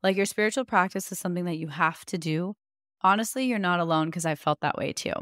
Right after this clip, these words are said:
Something that's really changed my relationship with manifestation is blending it into my lifestyle so that no matter what I'm doing, I'm also manifesting.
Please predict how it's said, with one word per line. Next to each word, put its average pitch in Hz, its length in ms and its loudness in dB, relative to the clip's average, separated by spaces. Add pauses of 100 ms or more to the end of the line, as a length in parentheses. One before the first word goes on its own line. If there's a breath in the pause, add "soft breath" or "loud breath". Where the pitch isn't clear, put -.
(600)
Something 226 220 2
that's 285 180 2
really 233 180 4
changed 175 380 0
my 170 80 2
relationship 160 680 0
with 165 140 -8
manifestation 156 760 -4
is 170 180 -6
blending 170 460 -4
it 220 180 -2
into 180 280 -2
my 170 160 2
lifestyle 190 680 -2 (260)
so - 140 -6
that 202 140 4
no 190 80 0
matter 185 260 0
what 160 240 0
I'm 220 160 2
doing, 170 380 -2
I'm 165 260 -2
also 160 380 -2
manifesting. 143 880 -6